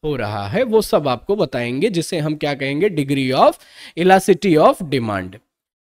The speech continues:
तीसरा पॉइंट है आपका बेटा, method of calculating the elasticity of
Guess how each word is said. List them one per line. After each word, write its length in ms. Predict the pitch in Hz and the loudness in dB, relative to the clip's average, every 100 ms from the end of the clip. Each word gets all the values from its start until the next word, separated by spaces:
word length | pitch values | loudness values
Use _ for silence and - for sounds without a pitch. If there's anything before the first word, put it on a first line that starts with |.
| _ | _
तीसरा 260 | 226 277 269 | -4 0 2
पॉइंट 340 | 240 233 233 | 4 4 4
है 60 | 233 | 4
आपका 300 | 208 - 214 | 4 2 0
बेटा, 260 | 190 190 | 2 0
method 520 | 226 175 170 170 226 | 0 2 0 0 0
of 160 | 214 214 - | 4 2 2
calculating 760 | 180 165 175 160 170 160 220 214 | 0 0 2 2 2 0 -4 0
the 160 | 214 139 | 0 2
elasticity 680 | 165 165 160 160 151 180 156 | 2 2 0 -4 -2 0 2
of 320 | 220 349 | 2 0